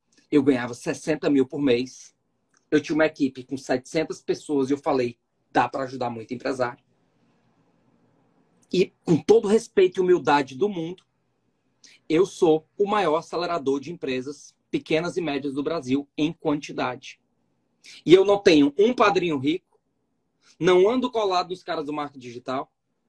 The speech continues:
não sou guru de negócios, não falo frase de efeitos. "E você, Marcos, é melhor do que os outros?" Sou não.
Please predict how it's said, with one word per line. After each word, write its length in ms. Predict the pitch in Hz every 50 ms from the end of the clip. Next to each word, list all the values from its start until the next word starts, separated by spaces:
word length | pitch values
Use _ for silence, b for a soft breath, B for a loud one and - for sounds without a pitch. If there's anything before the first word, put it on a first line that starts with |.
| _ _ _ _ _ _ _ _ -
não 180 | 151 180 190
sou 240 | - - - 247 247
guru 300 | 226 220 226 208 214 208
de 100 | 170 196
negócios, 680 | 180 165 135 123 135 147 156 170 - - - - _ _ _ -
não 180 | 147 170 185
falo 320 | - - - 185 202 208 202
frase 340 | - - 190 175 175 147
de 80 | 147 185
efeitos. 680 | 175 - - 151 127 120 120 _ - - - - _ _ _ _ _ B B B B B
"E 100 | 190 240
você, 380 | - 311 302 - - 320 311 302
Marcos, 300 | 269 254 240 - - 269
é 80 | 247
melhor 260 | 226 226 240 254 -
do 60 | - -
que 60 | 247
os 140 | 220 202 208
outros?" 260 | 214 214 - _ -
Sou 160 | - 196 196
não. 260 | 196 156 131 123 -